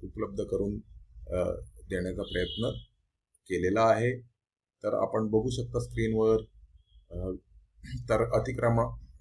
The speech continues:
या विषयाशी संबंधित शासन निर्णय यावर अद्ययावत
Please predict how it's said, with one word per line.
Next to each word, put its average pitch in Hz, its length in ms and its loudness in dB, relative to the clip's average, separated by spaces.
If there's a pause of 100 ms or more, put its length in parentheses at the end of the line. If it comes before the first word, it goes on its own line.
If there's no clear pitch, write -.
(200)
या 104 160 6
विषयाशी 107 480 0
संबंधित 98 520 -2
शासन 92 380 -6
निर्णय 95 360 -2 (540)
यावर 95 380 4 (600)
अद्ययावत 98 500 4